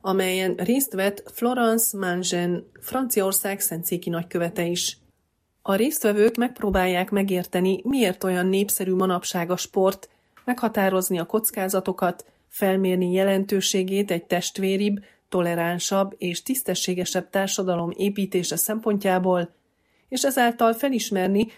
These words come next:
hogyan nyilvánul meg Isten a sportversenyeken. A rendezvény célja, hogy választ találjanak két alapvető kérdésre. Mit adhat a sport az egyháznak,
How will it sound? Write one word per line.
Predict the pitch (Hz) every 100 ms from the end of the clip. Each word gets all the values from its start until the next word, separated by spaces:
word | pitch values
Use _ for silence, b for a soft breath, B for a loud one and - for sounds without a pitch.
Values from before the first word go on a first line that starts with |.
| B B
hogyan | - 285 208
nyilvánul | 190 214 208 185 180 175
meg | 175 170
Isten | 202 - 190
a |
sportversenyeken. | 165 - - 151 156 170 - 170 165 - - 180 - _ _ _ _ _ _
A | 208
rendezvény | 220 277 254 220 214 214
célja, | 202 226 220 226
hogy | 226 208
választ | 220 214 196 190 -
találjanak | 202 190 190 190 202 202 -
két | - 185 180
alapvető | 180 165 - 180 - 170
kérdésre. | - 180 180 180 - 190 180 _ _ _ _ _ -
Mit | 240 -
adhat | 208 214 202
a | 196
sport | - - 190 202
az | 208 202
egyháznak, | 208 202 185 175 185 175 -